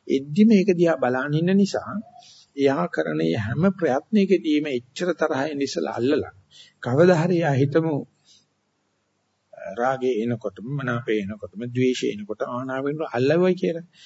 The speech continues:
මෙයා කොච්චර කැමැති වුණත් ඒක Tamange නෑයෙකුට දෙන්න බෑ. ඒ ඉගෙන ගත්ත ගුණය ඒ Taman තුල ඇති වෙච්ච දක්ෂතාවය මොනම හේතුවක් නිසාවත්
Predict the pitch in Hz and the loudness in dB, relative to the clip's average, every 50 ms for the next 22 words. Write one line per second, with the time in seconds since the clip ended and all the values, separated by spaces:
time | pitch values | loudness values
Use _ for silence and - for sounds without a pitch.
0 | - - _ - 151 160 175 185 190 185 - - 170 160 - - - 240 247 247 | -20 -16 _ -2 0 2 2 2 0 0 -2 -2 -4 -4 -4 0 2 4 4 4
1 | - 165 139 147 165 165 - 208 180 185 196 196 - - 147 143 147 147 165 156 | 4 2 2 2 0 0 0 0 2 2 0 -2 -2 -2 -2 -2 0 -2 -4 -6
2 | - 135 131 139 151 156 151 151 156 151 135 131 139 143 143 151 147 170 165 - | -8 -8 -10 -10 -12 -12 -6 -4 -2 -2 -2 -2 -4 0 0 0 0 0 -2 -6
3 | 190 160 156 147 143 135 127 127 - - _ _ _ _ _ _ _ _ _ _ | -4 -2 -2 -2 -4 -4 -6 -8 -8 -10 _ _ _ _ _ _ _ _ _ _
4 | _ _ _ _ _ _ _ 139 135 135 123 143 143 139 139 139 135 - 143 120 | _ _ _ _ _ _ _ 0 2 2 4 2 2 0 -2 -4 -4 -4 -2 0
5 | 117 131 156 190 202 165 107 90 117 - - - - _ - - - - _ - | 2 4 4 4 4 2 2 -2 -4 -6 -8 -12 -20 _ -20 -20 -20 -16 _ -2
6 | 127 123 - - 113 123 131 135 139 - 151 143 139 131 135 - - _ _ _ | -2 -2 -2 -2 -2 -2 -2 -2 -2 -2 0 2 4 2 2 0 -6 _ _ _
7 | _ _ _ _ _ _ _ _ _ - 160 139 - 180 165 160 156 - - 165 | _ _ _ _ _ _ _ _ _ -4 -4 -2 2 2 2 2 2 2 2 2
8 | 143 123 127 120 120 - - 185 196 190 - - 131 131 139 139 127 127 127 135 | 2 2 0 -2 -4 -4 -4 -4 -2 -4 -4 -2 -2 -2 -2 -2 -2 -4 -2 -2
9 | 143 156 170 180 196 214 214 226 233 170 - 160 160 185 202 196 - 185 165 - | 0 0 2 4 4 6 6 6 4 2 4 6 8 8 8 8 6 2 2 0
10 | - 127 113 123 123 95 95 101 101 - | -2 -6 -6 -6 -8 -10 -10 -10 -12 -14